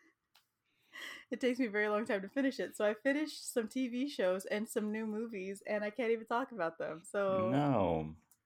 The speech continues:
Speaker 1: y'all need to, y'all need to work that out.
Speaker 2: Yeah,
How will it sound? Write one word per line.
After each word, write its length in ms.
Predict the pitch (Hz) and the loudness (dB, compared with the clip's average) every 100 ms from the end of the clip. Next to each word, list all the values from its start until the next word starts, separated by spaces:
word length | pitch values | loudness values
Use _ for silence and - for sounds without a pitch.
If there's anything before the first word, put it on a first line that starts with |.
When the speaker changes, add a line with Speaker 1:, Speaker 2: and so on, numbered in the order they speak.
| _ | _
Speaker 1:
y'all 400 | 214 214 233 277 | -2 2 4 4
need 260 | 285 285 285 | 4 2 0
to, 320 | 262 233 220 214 _ _ _ | -2 -2 -4 -8 _ _ _
y'all 180 | 214 226 | -8 -4
need 140 | 269 269 | -4 -4
to 60 | |
work 200 | 233 226 208 | -4 -4 -4
that 120 | 190 | -2
out. 260 | 170 170 - _ _ _ | -2 -4 -10 _ _ _
Speaker 2:
Yeah, 140 | 113 | -2